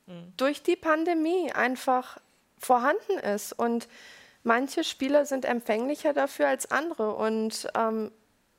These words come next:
Speaker 2: du musst trotzdem das Match spielen und es gewinnen. Und du darfst das, was draußen ist, nicht an dich heranlassen. Und, ähm, normal hat er das ziemlich gut gemacht, aber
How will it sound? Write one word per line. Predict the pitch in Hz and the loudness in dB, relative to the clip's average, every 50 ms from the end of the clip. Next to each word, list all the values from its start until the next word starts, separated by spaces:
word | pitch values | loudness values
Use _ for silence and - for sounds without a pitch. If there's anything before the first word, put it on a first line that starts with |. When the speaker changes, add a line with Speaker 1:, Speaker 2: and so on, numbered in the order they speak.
| _ _ _ _ _ _ _ _ _ _ _ _ _ _ _ - | _ _ _ _ _ _ _ _ _ _ _ _ _ _ _ -2
Speaker 2:
du | - 226 | -2 0
musst | 233 254 185 185 - - | 2 0 0 -2 -4 -12
trotzdem | - - - 214 214 208 - - - - - 220 220 240 277 285 | -12 -2 2 2 2 2 -2 -10 -10 -2 -2 0 0 0 -4 -2
das | 269 240 214 - - | -4 -4 -4 -4 -4
Match | 202 196 190 185 - - | -2 -2 -2 -2 -4 -8
spielen | - - - 190 190 202 226 262 254 | -8 -8 -8 -4 -2 -2 -2 -2 -4
und | - - 226 214 | -4 -4 -2 -2
es | 226 220 - - | -2 -4 -4 -4
gewinnen. | - 220 208 247 277 339 330 240 | -6 -4 -2 -2 -4 -2 -2 -4
Und | 202 196 202 214 | -4 -4 -4 -4
du | 226 208 | -4 -2
darfst | - 202 202 220 - - - - | 0 0 0 0 -2 -6 -4 -2
das, | 202 202 277 - - - | 0 0 0 0 -4 -2
was | - 208 196 - - | -2 -2 -2 -2 -8
draußen | - - 165 170 180 190 208 - 247 | -8 -4 -2 -2 -2 -2 -2 -4 -4
ist, | - - 262 269 - 240 | -2 -2 -4 -4 -4 -6
nicht | 233 233 - | -6 -4 -4
an | - 226 233 | -4 -2 -2
dich | 240 240 - | -4 -4 -4
heranlassen. | 269 247 254 - - 370 294 214 190 - - - - | -4 -4 -2 -2 -4 -2 -2 -2 -4 -4 -6 -10 -8
Und, | - 190 202 208 - - - - - - - - - - - - - _ - | -6 -4 -6 -6 -6 -12 -20 -20 -20 -20 -20 -20 -20 -20 -20 -20 -20 _ 0
ähm, | - 208 202 202 208 202 - | 2 2 2 2 -2 -4 -2
normal | 202 196 196 196 185 202 226 254 | -2 0 2 2 4 4 4 2
hat | 254 262 254 - | 0 -4 -2 -2
er | 254 | -4
das | 240 226 233 - - | -2 -2 -4 -4 -6
ziemlich | - - 226 226 226 233 233 - | -6 -4 -4 -2 -2 -4 -6 -6
gut | - 220 220 - | -10 -10 -8 -6
gemacht, | - 214 202 196 214 294 - - - - | -6 -4 -2 0 -2 -2 -2 -6 -8 -2
aber | - - 208 214 220 220 226 226 226 220 - | -2 0 2 2 2 2 2 2 0 -2 -8